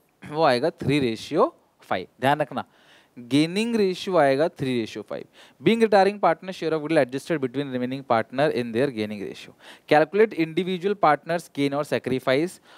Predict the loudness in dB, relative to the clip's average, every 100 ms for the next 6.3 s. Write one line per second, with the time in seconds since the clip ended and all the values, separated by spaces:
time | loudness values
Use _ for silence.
0 | -6 0 2 2 0 -4 -2 -6 -10 -18
1 | -10 -8 -2 2 2 2 0 2 2 -2
2 | -2 -2 0 0 -2 -6 -6 -2 -2 -4
3 | -4 -4 -4 -6 -12 -14 -16 -18 -20 -4
4 | 2 4 4 0 -8 -8 -4 -2 -2 -4
5 | -6 -2 -2 -2 -6 0 2 2 0 -2
6 | -4 -2 -4